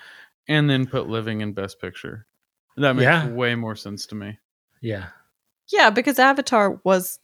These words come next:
Speaker 3: legitimately every bit as animated as Marcel the Shell.
Speaker 1: Oh, wow. More. Yeah,
Speaker 2: It was, yes,
Speaker 1: definitely.
Speaker 2: it's, it's much more animated.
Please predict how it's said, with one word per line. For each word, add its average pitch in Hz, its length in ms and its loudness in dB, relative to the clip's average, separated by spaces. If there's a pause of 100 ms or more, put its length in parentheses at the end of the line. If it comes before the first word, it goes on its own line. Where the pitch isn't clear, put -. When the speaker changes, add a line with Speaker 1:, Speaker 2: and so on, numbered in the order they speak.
(120)
Speaker 3:
legitimately 196 1000 2
every 175 380 0
bit 175 220 0
as 175 160 0
animated 165 540 -6
as 165 140 -6
Marcel 156 400 -4
the - 120 -12
Shell. - 360 -6 (840)
Speaker 1:
Oh, 175 160 6
wow. 117 420 2
More. 123 600 -6 (380)
Yeah, 147 160 2
Speaker 2:
It - 20 2
was, 123 340 -2
yes, 143 280 2
Speaker 1:
definitely. 98 300 -6
Speaker 2:
it's, - 120 -10 (460)
it's 131 180 -4
much 143 380 2
more 131 240 0
animated. 113 640 -4